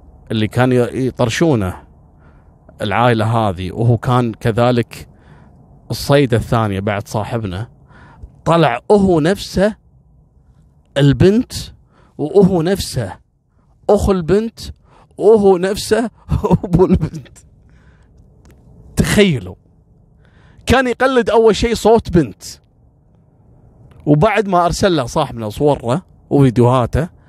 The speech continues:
قام وحط، يعني غير صوته إلى صوت أخو البنت، وهذا بلع الطعم، وقام يرسل له بالمبالغ.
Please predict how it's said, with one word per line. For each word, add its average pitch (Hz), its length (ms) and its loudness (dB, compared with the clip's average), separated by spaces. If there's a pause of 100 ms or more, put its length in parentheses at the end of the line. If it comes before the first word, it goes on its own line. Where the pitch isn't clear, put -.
(520)
قام 196 260 2
وحط، 175 360 -2 (200)
يعني 120 340 -6
غير 147 320 0
صوته 175 360 0
إلى 131 260 0
صوت - 520 -2 (520)
أخو - 240 2
البنت، 113 380 -2 (680)
وهذا 156 460 2
بلع 226 280 2
الطعم، 156 320 -4 (1300)
وقام 175 340 4
يرسل 170 300 0
له 180 80 4
بالمبالغ. 156 640 -2